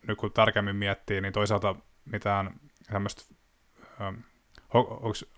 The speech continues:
Ho-, Hokuto no Ken, eli Fist of the North Starin tyyppisiä ultraväkivaltaisia animeja, niin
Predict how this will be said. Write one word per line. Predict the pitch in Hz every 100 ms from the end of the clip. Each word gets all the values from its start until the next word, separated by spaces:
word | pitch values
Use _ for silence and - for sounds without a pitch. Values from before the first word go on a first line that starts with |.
| -
Ho-, | 120 - -
Hokuto | 139 127 107
no | 101
Ken, | - 110 98
eli | 92 98
Fist | 120 107
of | 101
the | -
North | 101 104 -
Starin | - 92 92
tyyppisiä | 101 95 - 95 95 92 - - -
ultraväkivaltaisia | 113 104 98 98 95 95 - 98 95
animeja, | 95 92 92
niin | 92 92